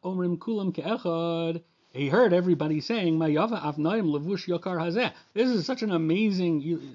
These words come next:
this is such an amazing, this is such amazing clothing. Lo nir ketzeva hashani hazeh me'olam. We've never seen such a vivid color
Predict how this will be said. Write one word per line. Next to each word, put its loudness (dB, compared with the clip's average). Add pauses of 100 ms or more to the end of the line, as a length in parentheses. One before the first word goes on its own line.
this -8
is -6
such -8
an -2
amazing, 0 (960)
this -16
is -6
such -4
amazing 4
clothing. 4 (1200)
Lo -2
nir 2
ketzeva -4
hashani 0
hazeh 0
me'olam. -2 (240)
We've -4
never 0
seen -2
such -6
a 0
vivid 0
color -2